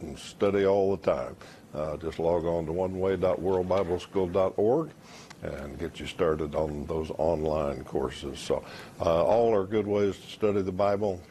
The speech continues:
Use the phone number or the website if you'd like to request that mail course, or, uh, log on to one way dot world bible school dot org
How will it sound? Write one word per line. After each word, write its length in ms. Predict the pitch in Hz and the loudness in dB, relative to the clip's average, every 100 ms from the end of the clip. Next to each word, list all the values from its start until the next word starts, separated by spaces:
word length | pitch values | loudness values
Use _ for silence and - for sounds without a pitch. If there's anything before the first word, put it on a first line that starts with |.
| 82 | -8
Use 200 | 87 85 | -8 -8
the 60 | |
phone 280 | - 98 98 | -4 -2 0
number 320 | 92 95 95 | -2 0 0
or 40 | 87 | 0
the 120 | 80 | 0
website 600 | 98 92 - 98 90 85 | 0 -2 -2 0 0 -2
if 140 | 71 | -6
you'd 140 | 80 85 | -6 -4
like 200 | 85 - | -4 -4
to 60 | 85 | -6
request 580 | 82 - - 92 - - | -6 -4 0 0 0 0
that 220 | 87 - | -2 0
mail 340 | 87 92 85 | 0 0 0
course, 440 | 78 107 98 90 - - - - - - | -2 2 4 2 -2 -16 -18 -18 -16 -8
or, 400 | 76 76 71 71 71 | -6 -4 -4 -4 -4
uh, 80 | |
log 320 | 76 76 78 78 | -2 -2 -2 -4
on 200 | 80 73 | -4 -4
to 80 | |
one 260 | 76 78 73 | -6 -6 -4
way 180 | 76 76 | -6 -4
dot 260 | 80 82 | -2 -2
world 280 | 82 80 78 | -2 -2 0
bible 320 | 76 78 71 | 0 0 -4
school 280 | 71 - 82 | -8 -2 0
dot 260 | 78 82 80 | 2 2 2
org 360 | 90 117 127 | 4 4 2